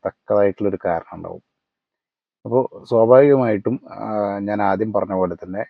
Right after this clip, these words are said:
സംശയത്തിൻ്റെ നിഴലിൽ ഈ കാമുകൻ്റെയോ അല്ലെങ്കിൽ ഏറ്റവും അടുത്തിടപഴകുന്ന ആളുകളിലേക്കോ ആയിരിക്കും. അതുകൊണ്ടാണ് ആദ്യം തന്നെ ഈ ഒരു, ആ, പയ്യൻ്റെ അടുത്തേക്ക് അന്വേഷണം പോയത്.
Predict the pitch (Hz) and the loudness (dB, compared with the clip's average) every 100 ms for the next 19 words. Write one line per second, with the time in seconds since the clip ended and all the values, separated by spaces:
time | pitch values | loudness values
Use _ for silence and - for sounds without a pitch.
0 | _ _ _ 117 - 104 101 104 95 107 | _ _ _ -20 -8 -6 -4 -6 -6 -4
1 | 107 98 90 90 92 - 101 98 92 87 | -4 -4 -6 -4 -6 -8 -10 -6 -6 -6
2 | 87 87 92 90 85 85 101 85 - - | -6 -6 -4 -6 -6 -8 -6 -6 -6 2
3 | 101 90 - 95 92 92 87 87 98 139 | 2 2 -2 -4 0 0 -2 -4 -4 -8
4 | - - - _ _ - 95 90 87 87 | -10 -20 -20 _ _ -8 -6 -6 -6 -8
5 | 82 - - _ - _ _ _ _ _ | -8 -12 -12 _ -20 _ _ _ _ _
6 | _ 104 110 127 131 120 113 101 101 104 | _ 0 2 4 4 4 0 -2 -2 -4
7 | 104 104 98 98 101 104 - 107 - 101 | -4 -2 -2 -2 -2 -6 -10 -12 -4 -2
8 | 98 107 110 - - - 95 - 92 92 | -2 -4 -4 -6 -12 -12 -12 -8 -6 -4
9 | 87 85 - 92 85 87 - | -6 -10 -14 -16 -12 -10 -12